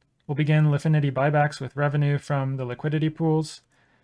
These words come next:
We'll begin distributing revenue to V E Lifinity holders.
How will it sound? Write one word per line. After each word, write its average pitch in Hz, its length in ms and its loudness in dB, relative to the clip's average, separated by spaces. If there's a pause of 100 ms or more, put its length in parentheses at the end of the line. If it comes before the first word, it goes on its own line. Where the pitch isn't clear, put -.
(220)
We'll 151 80 -8
begin 151 180 2
distributing 151 680 2
revenue 143 460 2
to 135 220 -10
V 120 140 -6
E 147 220 -4
Lifinity 165 460 -2
holders. 170 520 -2